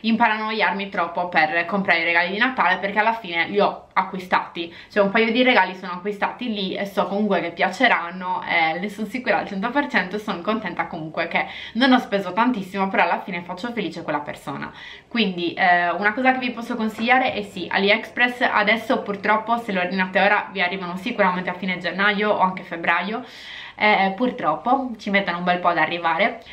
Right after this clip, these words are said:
Però per quanto riguarda Amazon io ho comprato tantissime cose che solitamente non si riescono a trovare anche qui.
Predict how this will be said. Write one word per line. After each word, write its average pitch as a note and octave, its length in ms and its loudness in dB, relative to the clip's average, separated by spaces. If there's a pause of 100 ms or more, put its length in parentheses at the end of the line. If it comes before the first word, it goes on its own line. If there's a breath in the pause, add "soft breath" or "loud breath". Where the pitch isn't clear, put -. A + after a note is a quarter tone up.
(140)
Però D4+ 180 6
per G3+ 120 -4
quanto A3 200 -2
riguarda C#4 380 4
Amazon F3+ 640 -4
io B3 200 4
ho - 20 4
comprato G3 380 2
tantissime B3 580 2
cose G#3 340 4
che G3 200 2
solitamente A#3 680 2
non G#3 160 -2
si A#3+ 100 -8
riescono F#3 360 2
a F3 80 -2
trovare D#3+ 520 2
anche D#3+ 360 -6
qui. D3+ 300 -6